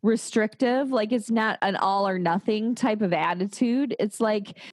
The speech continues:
our main deal is that we're gonna eat healthy, but it's not like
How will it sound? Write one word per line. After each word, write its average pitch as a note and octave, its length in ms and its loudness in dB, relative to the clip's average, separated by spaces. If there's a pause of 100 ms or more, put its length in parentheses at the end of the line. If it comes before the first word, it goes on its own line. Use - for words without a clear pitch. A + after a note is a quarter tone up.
our C4 220 2
main D4+ 600 0
deal C4 500 2
is A#3 200 0
that G#3 180 0
we're A#3+ 140 2
gonna A#3+ 200 0
eat C4 220 0
healthy, F#3+ 720 0 (340)
but B3 640 0
it's A#3+ 280 -2
not A3+ 460 0
like G#3+ 420 -2